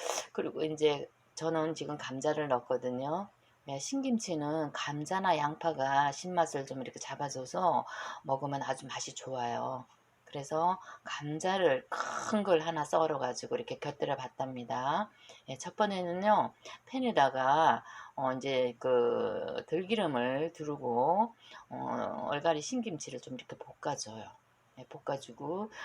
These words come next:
거기에다가 볶고 거기다가 이제 물을 조금 넣던가 안 그러면은 쌀뜨물을 받아가지고,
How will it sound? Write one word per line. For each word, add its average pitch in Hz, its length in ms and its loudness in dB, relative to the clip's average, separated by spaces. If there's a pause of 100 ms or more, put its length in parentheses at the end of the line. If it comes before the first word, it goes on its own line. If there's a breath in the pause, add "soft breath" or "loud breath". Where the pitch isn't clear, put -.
(120)
거기에다가 151 840 2 (160 loud breath)
볶고 233 540 6 (160 loud breath)
거기다가 135 480 0
이제 - 100 -4
물을 185 340 -4
조금 - 380 -2
넣던가 135 460 0
안 135 100 2
그러면은 170 460 0
쌀뜨물을 196 1080 4 (300 loud breath)
받아가지고, 143 1080 2